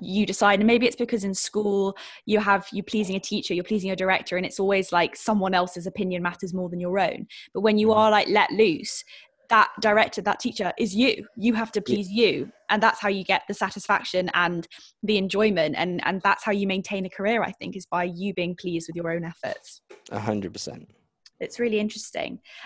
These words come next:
Speaker 1: And going back to your brother, I listened to your episode, the Inside Out series that you do on your podcast. It was a heartbreaking story. And, um, I think it is such a good example of the things that we are expected to go through as dancers. There's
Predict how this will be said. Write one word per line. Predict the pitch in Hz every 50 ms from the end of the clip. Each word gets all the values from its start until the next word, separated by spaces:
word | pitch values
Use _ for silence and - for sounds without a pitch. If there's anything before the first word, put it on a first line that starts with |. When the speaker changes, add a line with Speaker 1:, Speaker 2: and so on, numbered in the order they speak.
| - - -
Speaker 1:
And | 233 240 240 233 233 - - - -
going | 294 294 302 320 330 339 330 320 311 294 - - _ -
back | - 233 -
to | 226 -
your | 240
brother, | 196 202 190 175 175 175 165 156
I | - - 202 202
listened | 214 214 220 - 240 226 226 220 226
to | - - 226 208 202 196 190 190 180 175 175 165 - - _ _
your | - - 175 196 190 190 -
episode, | - - 202 - - 170 180 180 175
the | - 165 - -
Inside | 202 208 202 - 202 196 -
Out | 170 175 170 - -
series | - - - - - 180 170 170 175
that | - -
you | - 175
do | 175 170 170
on | 165 175
your | 185 190 208 214
podcast. | 208 - 202 180 - - 185 147 - - - - - - - - - - - - - _ _ - 254
It | - 247 254
was | 254 262 269
a |
heartbreaking | 247 - 269 240 - 202 226 233 - - 214
story. | 214 - 214 202 180 180 165 165 -
And, | - 180 180 175 165 185
um, | 185 175 175 175 - - - _ -
I | - 214
think | 214 - 240 233 -
it | 247 - -
is | - 160 -
such | - - 190 175 - -
a | 220 190
good | 202 180
example | 165 - - 190 185 185 - 196 180
of | 170 170 - _ - - - - _
the | - 202
things | - - 208 196 196 190
that | - - 170
we | 196 196 190 185
are | 185 185 180 180 180 180 180 -
expected | 185 - - - - - - 180 - - - - - 175
to | - -
go | - 175 175
through | 165 - 170 165 165
as | 160
dancers. | - 175 165 170 165 - - 180 175 170 170 -
There's | - 185 185 185